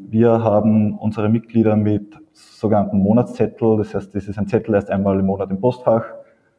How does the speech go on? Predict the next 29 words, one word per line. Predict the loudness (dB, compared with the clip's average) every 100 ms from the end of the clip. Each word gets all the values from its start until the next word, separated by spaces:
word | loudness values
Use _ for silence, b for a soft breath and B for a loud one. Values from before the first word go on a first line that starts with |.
| _ -6
ähm, | -4 -4
stehen | -4 0 0
alle | -2
Termine | 0 2 4 4
oben | 2 0 -2
oder | -2 0
mit | 0
S | -2 -2
M | -2
S | -4 -4
über | -4
Termine | -2 0 2 0 -4 -14 _ _
und | -6 -4
so | -2
weiter, | -4 -4 -4 -4 -4 -12
äh, | -14
informiert. | -2 0 0 -4 B B _ _ _ _ _ _ _ _ _ _ -2
Und | 2 4
da | 4 2
ich |
selbst | 2 -2 -2 0
Softwareentwickler | 0 2 0 0 0
bin, | 2 2
habe | 2
ich | 2
mir | 2 2
damals | 0 0 0 -2
gedacht, | -4 -2 -2 -6 -12
eh, | -12